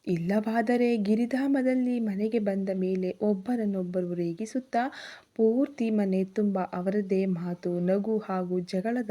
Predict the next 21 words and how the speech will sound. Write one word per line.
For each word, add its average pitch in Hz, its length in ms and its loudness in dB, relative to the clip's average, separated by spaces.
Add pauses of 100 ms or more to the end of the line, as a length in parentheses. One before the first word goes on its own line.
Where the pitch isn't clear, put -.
ಸದ್ದು 175 440 -4
ಕೇಳಿಸುತ್ತಿತ್ತು. 175 840 -6 (420)
ಸ್ವಲ್ಪ 208 420 -2 (100)
ದಿನದಿಂದ 180 440 0
ಇಬ್ಬರ 190 600 -4
ನಡುವೆ 180 380 -2 (100)
ಅಂತಹ 269 400 -2 (120)
ಒಂದು 233 360 -2
ಸಲುಗೆ 208 540 -2
ಕಾಣೆಯಾಗಿರುವುದು 185 1200 -2 (400)
ಅವಳ 214 360 0
ಗಮನಕ್ಕೂ 185 720 -2 (720)
ಬಂದಿತ್ತು. 185 680 6 (420)
ಇಷ್ಟು 339 400 8
ದಿನ 339 180 8 (180)
ಅವರಿಬ್ಬರ 247 640 2 (100)
ವೈಯಕ್ತಿಕ 214 800 -2
ವಿಷಯ 190 480 2
ತನಗೆ 214 400 0
ಬೇಡವೆಂದು 214 800 2
ಸುಮ್ಮನಿದ್ದ 185 640 0